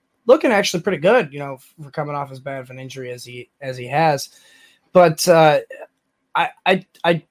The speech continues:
believe in the numbers. I trust the probability here, and I, and I want the guy who's on the field majority of the time. And this is the guy they've been waiting to have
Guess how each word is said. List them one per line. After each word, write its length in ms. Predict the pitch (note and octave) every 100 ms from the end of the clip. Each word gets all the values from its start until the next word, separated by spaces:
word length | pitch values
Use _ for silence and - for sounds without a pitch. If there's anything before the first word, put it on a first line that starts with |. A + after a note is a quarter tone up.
| _
believe 260 | - A#3 C4+
in 80 | A3
the 60 |
numbers. 420 | D#3 F3+ F#3+ F#3+ E3+
I 60 |
trust 240 | C#3 G#3+ -
the 60 |
probability 680 | D#3+ F3+ D#3 C#3 D#3+ F3 E3+
here, 240 | D3+ E3+ E3
and 100 | D3
I, 60 |
and 220 | C#3 C3
I 80 | D3
want 220 | D#3 G3
the 80 | A3+
guy 220 | C#3 D3+ C#3+
who's 120 | C3
on 120 | C3+
the 80 | B2
field 420 | - C#3+ D#3+ D3+ _ _
majority 400 | E3+ E3 F3+ F3+
of 60 | E3+
the 80 |
time. 420 | E3 F#3 F3+ G3 F#3+ _ _ _ _ -
And 600 | E3 E3 D#3 D3+ C3+ - _ _ _ _ D3+ _ _ _
this 220 | G#3 G#3
is 160 | G#3+ G#3
the 80 | G3
guy 280 | F3+ G#3
they've 180 | F3+ E3
been 180 | D#3+ C#3+
waiting 360 | C#3+ F3+ F#3 D#3
to 60 |
have 340 | C3+ D#3 D#3